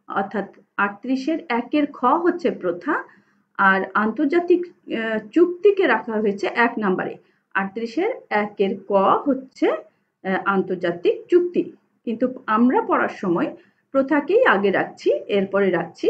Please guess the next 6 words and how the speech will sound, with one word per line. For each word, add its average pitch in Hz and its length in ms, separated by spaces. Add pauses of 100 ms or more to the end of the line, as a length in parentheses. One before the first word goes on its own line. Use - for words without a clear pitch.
(140)
আন্তর্জাতিক 170 760 (180)
চুক্তিকে। - 500 (1300)
তৃতীয়ত 370 460
হচ্ছে 359 480 (380)
আইনের 294 500
সাধারণ 208 640